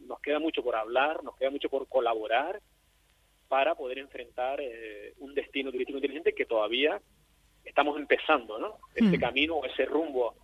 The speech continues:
Speaker 1: a ese destino turístico inteligente.
Speaker 2: Sí, antes nos ha dicho además que la fórmula o la metodología pasa por la colaboración, ¿no?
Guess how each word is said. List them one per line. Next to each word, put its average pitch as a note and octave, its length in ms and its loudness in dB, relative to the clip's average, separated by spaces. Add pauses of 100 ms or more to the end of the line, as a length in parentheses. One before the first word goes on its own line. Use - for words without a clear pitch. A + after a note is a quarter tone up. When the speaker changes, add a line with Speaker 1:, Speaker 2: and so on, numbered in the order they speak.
(240)
Speaker 1:
a A#2 100 -8
ese A#2 140 -6
destino A#2+ 260 -2
turístico A2+ 280 -6
inteligente. G#2 380 -12 (160)
Speaker 2:
Sí, G#3 240 8
antes G3 260 8
nos G3+ 120 8
ha G#3+ 60 8
dicho G3+ 260 6
además F#3 280 4
que F3 320 6 (360)
la F#3 120 4
fórmula G#3+ 500 10
o F#3 60 6
la F#3 120 8
metodología F#3 760 8 (400)
pasa G3+ 260 10
por F#3+ 200 6
la E3+ 580 8
colaboración, F3+ 680 12
¿no? G#3 140 4